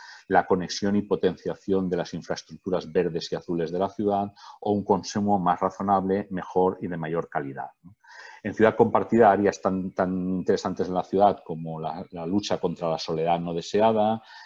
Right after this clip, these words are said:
eh, el aprovechamiento de los comunes urbanos o la reducción de desigualdades de cualquier índole. Y en la Ciudad Emprendedora, ámbitos tan interesantes como el fortalecimiento del equi-, del ecosistema productivo, una digitalización plena de la sociedad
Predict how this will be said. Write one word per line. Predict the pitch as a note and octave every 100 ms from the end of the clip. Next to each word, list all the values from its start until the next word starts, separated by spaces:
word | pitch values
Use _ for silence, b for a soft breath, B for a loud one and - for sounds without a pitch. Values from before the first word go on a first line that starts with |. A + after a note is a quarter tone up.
| B
eh, | F2 E2+
el | E2+
aprovechamiento | E2+ - D#2+ - E2 F#2+ F#2+
de | E2
los | -
comunes | E2 F2 F#2 -
urbanos | F2+ G#2+ G#2+ G2+ G#2+ -
o | - G2
la | F#2
reducción | E2 F2 E2 - F2
de | F#2
desigualdades | F#2 - F2+ E2 E2 E2+ F#2
de | E2
cualquier | D2+ C#2+ D#2 C#2+
índole. | C#2+ C2+ B1+ _ B B B -
Y | A2+
en |
la | A2+
Ciudad | - G#2+ A2
Emprendedora, | A#2+ A#2 G#2+ G#2 A2 G#2+ G#2+ -
ámbitos | G2+ F#2 F#2+ F2+ -
tan | F2+
interesantes | E2+ D#2+ F2+ - F#2+ F2 G2+ -
como | F2+ E2+
el |
fortalecimiento | - - E2 D#2 E2 F2 F#2
del | E2+ D#2+
equi-, | E2+ E2+
del | E2+ E2 D#2
ecosistema | - - - F2 E2 -
productivo, | F#2+ F#2+ - A2 G#2 A2+ - _
una | G2+ F#2+
digitalización | E2+ - D#2+ E2+ E2+ E2+ - G#2+ F#2
plena | F2 E2+ F2
de | F2+
la |
sociedad | F2+ G2+ - G#2 G#2